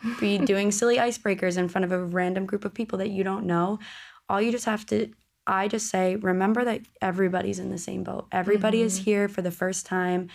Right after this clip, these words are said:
Speaker 1: This is the first time that they're on a college campus as a college student. It's the f-, you know, they're here with people they don't really know. So
Speaker 2: Mm-hmm.
Speaker 1: everybody's in the same boat. So if
Speaker 2: Yeah.
Speaker 1: you don't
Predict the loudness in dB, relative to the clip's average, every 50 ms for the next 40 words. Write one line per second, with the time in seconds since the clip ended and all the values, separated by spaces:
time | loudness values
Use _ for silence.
0 | -18 -20 -20 -12 -4 -4 -4 -2 -2 -4 -4 -4 -4 0 0 -2 -2 -2 -2 -2
1 | 0 0 0 0 0 0 0 0 0 0 0 0 0 0 -2 -4 -4 -2 -2 -2
2 | -2 -4 -6 -6 -6 -6 -4 -4 -4 -4 -6 -6 -4 -2 -2 -2 -4 -6 -10 -8
3 | -6 -6 -4 -4 -4 -6 -8 -10 -6 -4 -4 -4 -4 -4 -6 -8 -10 -12 -20 -20
4 | -20 -10 -4 -4 -4 -2 -2 -4 -4 -4 -6 -14 _ _ _ _ -4 0 2 2
5 | 4 2 2 0 0 0 2 2 4 2 0 -2 -6 -10 -8 -4 0 0 2 2
6 | 0 -2 -2 -4 -12 -16 -16 _ _ _ _ _ -6 -6 -4 -2 -2 0 0 0
7 | 0 0 -2 -4 -4 -4 -2 -2 -2 -4 -4 -6 -6 -8 -6 -4 -4 -4 -4 -4
8 | -2 -2 0 0 0 -2 -2 -2 0 0 2 0 0 0 0 -2 -4 -4 -4 -2
9 | -2 -2 -2 -2 -4 -2 -2 0 0 0 0 0 2 2 2 2 0 -4 -6 -6
10 | -4 -4 -4 -2 -2 0 0 2 2 2 0 -2 -4